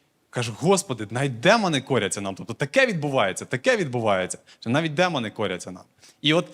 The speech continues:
якщо отак на це побачити, я думаю, що це дуже близько до того, що було, що вони, може, якби вертались до Ісуса, як кажуть, як на крилах, да? Бо, ну,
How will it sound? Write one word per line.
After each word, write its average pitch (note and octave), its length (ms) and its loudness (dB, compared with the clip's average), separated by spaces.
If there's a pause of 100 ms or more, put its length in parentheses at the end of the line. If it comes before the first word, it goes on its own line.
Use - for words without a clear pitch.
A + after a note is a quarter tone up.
(100)
якщо C#3+ 260 0
отак - 280 -2
на C#4+ 80 0
це G3+ 100 0
побачити, D#3+ 440 2
я C3+ 40 -2
думаю, F#3 200 -2
що - 80 -2
це E3+ 80 -2
дуже E3+ 280 0
близько F#3+ 420 0 (180)
до C#3+ 100 0
того, E3 260 2
що D#3+ 160 -2
було, D3+ 300 0
що A2 140 -2
вони, D3 220 0
може, E3 280 0 (200)
якби C#3+ 220 0
вертались D#3+ 500 2
до E3+ 120 0
Ісуса, E3+ 400 0
як C3+ 140 0
кажуть, C3+ 300 -2
як D#3+ 160 0
на D3 100 0
крилах, B2 420 -2
да? A#2 240 0 (180)
Бо, B2+ 200 -2
ну, B2+ 180 -2